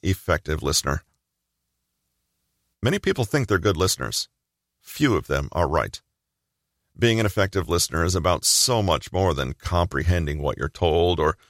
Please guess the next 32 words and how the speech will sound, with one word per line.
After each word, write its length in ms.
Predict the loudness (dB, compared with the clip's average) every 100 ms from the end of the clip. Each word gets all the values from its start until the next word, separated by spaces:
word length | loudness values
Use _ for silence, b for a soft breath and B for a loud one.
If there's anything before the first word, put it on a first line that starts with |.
| b b
simply 380 | 0 0 2 0
behaving 580 | 0 2 2 2 0 -2
in 80 |
a 60 | -2
way 180 | -2 0
to 140 | -2
make 220 | 0 0
it 120 | -2 -2
appear 720 | -4 -4 -6 -4 0 0 -2 -8 -4
that 160 | -2 0
you 300 | -2 -2 -2
are 120 | -4
paying 240 | -2 -4 -4
attention. 420 | -4 -4 -4 -10 _ _ _ _ _ _ _ _ _ _ _
In 100 | 0
an 120 | 2 2
attempt 400 | 0 -2 -2 -4
to 80 | -2
be 340 | 0 2 0
better 360 | 0 0 2 -2
communicators, 800 | -2 -2 -2 -2 -4 -4 -8 -14 _ _ _ _ -2
many 300 | 0 2 0
of 100 | 0
us 420 | 0 0 -2 -4
will 180 | -2 0
begin 560 | 0 -4 -2 0 0 0
with 220 | -2 -2
our 260 | -2 0 0
side 400 | 0 0 0 -2
of 100 | -6
things 440 | -6 -4 -2 0
and 200 | 0 0